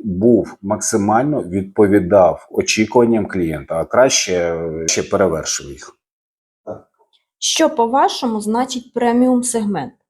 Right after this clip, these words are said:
Speaker 1: Преміум сегмент — це значить багато чого. Перше, як я і казав, матеріали. Тобто, в першу чергу, це кращі матеріали. Друге, е, це час, котрий витрачається на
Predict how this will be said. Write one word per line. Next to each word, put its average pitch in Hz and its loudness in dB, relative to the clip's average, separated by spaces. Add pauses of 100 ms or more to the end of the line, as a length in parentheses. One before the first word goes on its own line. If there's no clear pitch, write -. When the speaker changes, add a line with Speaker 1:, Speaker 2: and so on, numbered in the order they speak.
(1500)
Speaker 1:
Преміум 151 4
сегмент — 107 -6 (340)
це 156 0
значить 123 2
багато 98 0
чого. - -8 (140)
Перше, - 0 (240)
як 110 2
я 110 6
і 92 4
казав, 127 0
матеріали. 87 -4 (600)
Тобто, 98 4
в - -8
першу 123 2
чергу, 139 0
це 98 -2
кращі 98 0
матеріали. 58 -6 (580)
Друге, 110 2 (640)
е, 92 4
це 131 4
час, 107 0
котрий 95 0
витрачається 107 0
на 87 0